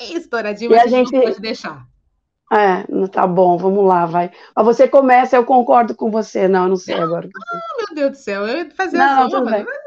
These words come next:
Speaker 1: as honras. <laughs> Bom, eu, de melhor, eu tô, tô votando aí no Dança dos Famosos. Eu fiquei realmente bastante emocionada com a,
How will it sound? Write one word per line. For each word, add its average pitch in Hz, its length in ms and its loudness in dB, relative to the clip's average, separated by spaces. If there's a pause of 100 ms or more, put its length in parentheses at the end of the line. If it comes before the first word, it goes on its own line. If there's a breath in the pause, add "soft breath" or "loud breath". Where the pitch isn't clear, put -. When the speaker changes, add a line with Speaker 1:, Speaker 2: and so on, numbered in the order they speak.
(140)
Speaker 1:
as 311 720 -8 (260)
honras. 240 680 -6
<laughs> - 60 -20 (640 loud breath)
Bom, 240 280 0
eu, 220 920 -10 (140)
de 202 120 -20
melhor, 277 480 -4
eu 285 100 -12
tô, - 180 -20 (100)
tô 233 180 -10
votando 208 480 -10
aí 196 160 -8
no 196 180 -12
Dança 190 260 -12
dos 185 80 -20
Famosos. 180 680 -14 (720)
Eu 170 420 -14
fiquei 185 440 -10
realmente 190 340 -12
bastante 185 320 -12
emocionada 180 520 -12
com 175 200 -14
a, 165 440 -12